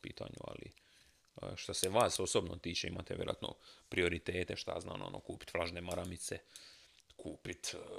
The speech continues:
jednu, ono, buđolu, s-, meso za sušit, sad će ipak bit to, to doba godine, u to vrijeme godišća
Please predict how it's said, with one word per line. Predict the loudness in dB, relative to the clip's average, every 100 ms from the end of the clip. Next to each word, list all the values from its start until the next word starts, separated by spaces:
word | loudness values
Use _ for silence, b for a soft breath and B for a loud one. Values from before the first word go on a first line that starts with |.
| -6
jednu, | -8 -8 -6 -8
ono, | -8 -8 -6 -6
buđolu, | -4 2 4 6 6 4 2 0
s-, | -4 -4
meso | 8 8 8 2
za | 0
sušit, | 0 0 0 0
sad | 2 2
će | 2
ipak | 2 2 2
bit | -4 0
to, | -2 -2 0
to | 0
doba | 2 0
godine, | 0 -2 -2 -4 -6 -6
u | -4
to | 2 4
vrijeme | 4 2 2
godišća | 2 2 2 0 -2